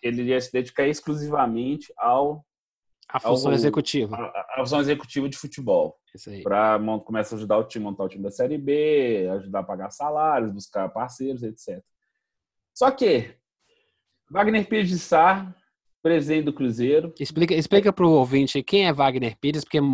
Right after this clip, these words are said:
Speaker 2: maioria não deve nem saber quem é.
Speaker 1: É, Wagner Pires de Sá é o presidente eleito do Cruzeiro em dois mil e dezessete,
Speaker 2: Uma
Speaker 1: que
Speaker 2: pe-
Speaker 1: entregou o clube pro, pro Itaí Machado gerir, porque
Speaker 2: A
Speaker 1: ele era conhecido como rainha da Inglaterra, sem,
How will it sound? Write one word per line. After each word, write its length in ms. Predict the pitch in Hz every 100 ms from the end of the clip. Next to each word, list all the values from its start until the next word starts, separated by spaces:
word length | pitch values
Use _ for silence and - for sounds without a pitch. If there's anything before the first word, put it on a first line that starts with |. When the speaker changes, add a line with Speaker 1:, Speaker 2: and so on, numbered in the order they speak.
| 139 139 135
Speaker 2:
maioria 380 | 151 151 143 170
não 60 |
deve 160 | 160 151
nem 120 | 190
saber 300 | - 165 123
quem 180 | 120 104
é. 60 | 101 _ _ _ -
Speaker 1:
É, 280 | 165 180 131
Wagner 420 | 147 180 180 165
Pires 260 | 170 165 143
de 100 | 123
Sá 280 | 135 147
é 60 | 156
o 80 | 143
presidente 520 | 147 127 127 131 127
eleito 280 | 110 113 113
do 60 |
Cruzeiro 420 | - 98 113 120 123
em 80 |
dois 240 | 98 101 98
mil 160 | 107
e 20 | 101
dezessete, 720 | 101 92 90 113 127 139 - _ _ _ -
Speaker 2:
Uma 80 | 151
Speaker 1:
que 80 | 135
Speaker 2:
pe- 60 | 135
Speaker 1:
entregou 520 | 127 139 113 113 147
o 80 | 143
clube 320 | 127 127 123
pro, 560 | 123 117 107 101 92 87
pro 160 | 127
Itaí 240 | 120 123 120
Machado 800 | 113 107 120 110 113 104 101 101
gerir, 760 | 95 107 139 120 120 165 180
porque 280 | 123 117 123
Speaker 2:
A 40 |
Speaker 1:
ele 420 | 123 123 120 107 82
era 340 | - - 107
conhecido 560 | 123 120 120 104 123 113
como 200 | 120 117
rainha 260 | 110 117 123
da 80 | 123
Inglaterra, 640 | 113 104 98 107 147 113
sem, 340 | - 117 117